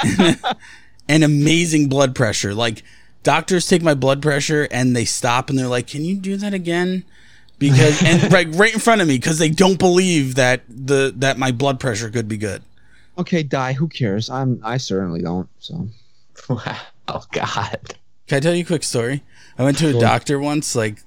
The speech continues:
Speaker 1: last year, and it was my first time there, and she weighed me, and she sat down, and she looked at me, and she was like, "Okay, so you know you're pretty overweight."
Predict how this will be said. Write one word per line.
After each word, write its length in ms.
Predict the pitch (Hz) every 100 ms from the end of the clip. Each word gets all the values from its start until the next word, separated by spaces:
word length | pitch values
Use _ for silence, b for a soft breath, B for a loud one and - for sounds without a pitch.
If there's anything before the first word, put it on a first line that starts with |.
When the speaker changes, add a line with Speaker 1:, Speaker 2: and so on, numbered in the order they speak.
| -
Speaker 1:
last 460 | 101 117 117 - -
year, 320 | 113 120 151 - - - - -
and 220 | 120 123
it 20 | 127
was 140 | 131
my 100 | 139
first 300 | - 143 -
time 200 | 139 131
there, 220 | 127 131
and 100 | 131
she 120 | -
weighed 300 | 117 117 120
me, 220 | 123 120 117
and 160 | 110
she 140 | - 120
sat 400 | - 127 123 -
down, 460 | 123 120 117 110
and 240 | - 117 113
she 140 | 127
looked 240 | 127 160 143
at 80 |
me, 120 | 123 120
and 100 | 113
she 100 | 131
was 160 | 123
like, 240 | 120 113 - b b b b b -
"Okay, 320 | 165 165 147
so 640 | 127 - 170 156 151 147 - - -
you 180 | 135 147
know 340 | 160 190 214 208
you're 380 | 175 175 156
pretty 420 | 143 - 170 165 151
overweight." 960 | 139 127 117 113 117 101 90 - -